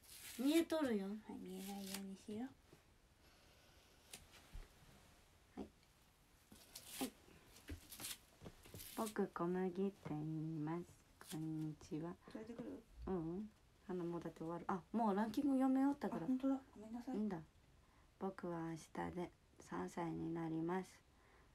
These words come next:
Speaker 2: また、明日からも三歳になった僕もよろしくお願いします。二歳の一年はいっぱいいっぱいありがとうございます。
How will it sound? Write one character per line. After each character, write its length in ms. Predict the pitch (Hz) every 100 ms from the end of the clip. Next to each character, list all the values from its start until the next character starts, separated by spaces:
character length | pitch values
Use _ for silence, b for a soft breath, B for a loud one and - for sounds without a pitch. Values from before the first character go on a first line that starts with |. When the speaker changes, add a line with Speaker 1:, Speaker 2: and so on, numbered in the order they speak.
| b - -
Speaker 2:
ま 140 | 170 165
た、 240 | - 165 - - - - -
明 80 | 165
日 120 | - 175 170
か 160 | 170
ら 140 | 160 160
も 200 | 180 - - - - - - -
三 180 | 175 170
歳 140 | 165 160
に 100 | 160
な 80 | 156
っ 40 |
た 140 | 165
僕 300 | 160 165 -
も 160 | 175 180 B B B - -
よ 60 |
ろ 120 | 160 156
し 120 | -
く 140 | -
お 20 | 160
願 340 | 160 156 160
い 60 | 156
し 140 | 175
ま 160 | 185 190
す。 80 | - -
二 140 | 160 147
歳 280 | 160 156
の 140 | 151 151
一 240 | 147 -
年 260 | 160 151 156
は 120 | 175 - B B - - 160
い 20 |
っ 40 | -
ぱ 160 | 165 160
い 60 |
い 20 | 151
っ 20 | -
ぱ 140 | 185
い 80 | 185 -
あ 60 | 175
り 140 | 170
が 100 | 170
と 180 | 165 160
う 60 | 156
ご 100 | 165
ざ 80 | 170
い 40 |
ま 60 |
す。 60 | -